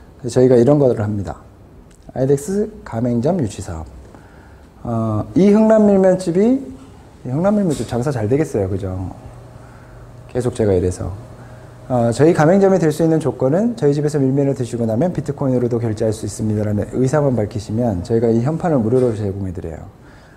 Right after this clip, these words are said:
그럼 일반인들이 전부 이 간판을 보면서 비트코인, 비트코인 보고 다니면 '아, 상용화 되는구나, 쓸 데가 있구나.'라고 인지를 하게 될 테고, 그리고 흥남밀면집에 저희가 이 팔천 원권 상품권을 매달 다섯 장씩을 일 년 동안 드립니다. 그러면 이제 요분이 요 회원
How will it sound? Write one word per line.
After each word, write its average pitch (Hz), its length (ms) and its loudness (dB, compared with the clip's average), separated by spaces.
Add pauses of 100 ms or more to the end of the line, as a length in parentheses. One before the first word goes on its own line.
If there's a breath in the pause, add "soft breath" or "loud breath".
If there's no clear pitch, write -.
그럼 170 140 2
일반인들이 208 500 4
전부 240 280 0
이 190 60 4
간판을 165 360 0
보면서 156 240 -2
비트코인, 143 380 -4
비트코인 139 380 -4
보고 127 220 2
다니면 135 440 0 (380 loud breath)
'아, 156 200 0
상용화 220 420 2
되는구나, 127 460 0
쓸 180 200 -6
데가 202 160 0
있구나.'라고 165 600 0
인지를 123 300 -2
하게 139 140 -2
될 113 180 -2
테고, 117 480 -6 (380 loud breath)
그리고 139 240 -2
흥남밀면집에 170 680 2
저희가 135 280 2
이 127 80 4
팔천 185 400 -6
원권 175 260 -4
상품권을 151 720 -2
매달 123 240 0
다섯 117 220 -6
장씩을 123 360 -4
일 139 140 2
년 160 120 0
동안 117 200 -2
드립니다. 90 460 -8 (1000 loud breath)
그러면 151 240 4
이제 139 180 8
요분이 143 300 6
요 127 220 6
회원 131 220 2